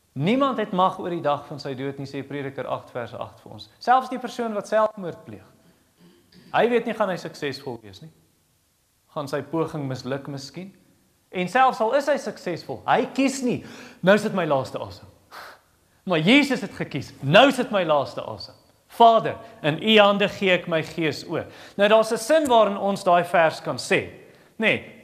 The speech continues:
daai kom uit Psalm eenendertig uit, in vers ses, waar Dawid sê, "In u hande gee ek my gees oor," maar hy bedoel nie, "Ek's op my sterfbed, ek doen dit nie." Dawid gaan deur 'n beproewing en hy sê, "Here, hier's my gees,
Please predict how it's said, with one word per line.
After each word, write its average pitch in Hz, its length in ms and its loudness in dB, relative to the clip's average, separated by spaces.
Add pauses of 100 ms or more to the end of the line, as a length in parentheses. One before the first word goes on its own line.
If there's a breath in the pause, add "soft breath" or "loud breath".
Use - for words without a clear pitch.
(120)
daai 190 260 4
kom 233 140 0
uit 214 120 0
Psalm 190 340 0
eenendertig 165 680 0
uit, 117 180 -8 (360 soft breath)
in 147 140 -8
vers 151 320 -2
ses, 123 340 -8 (360 soft breath)
waar 160 260 0
Dawid 214 420 4
sê, 180 340 -6
"In 160 100 -10
u 190 140 -4
hande 185 220 0
gee 180 200 -6
ek 170 120 -8
my 156 120 -6
gees 175 400 -6
oor," 160 280 0 (520 loud breath)
maar 196 200 4
hy 247 80 0
bedoel 254 320 0
nie, 262 160 0
"Ek's 220 180 0
op 233 120 0
my 233 100 0
sterfbed, 202 640 4
ek 160 140 -6
doen 127 160 -6
dit 107 180 -12
nie." 110 140 -14 (140)
Dawid 254 400 4
gaan 240 220 0
deur 226 160 2
'n 208 80 0
beproewing 202 500 0 (360 loud breath)
en 190 100 -2
hy 196 100 0
sê, 240 320 -2
"Here, 226 380 4
hier's 233 300 -2
my 240 160 0
gees, 233 380 -4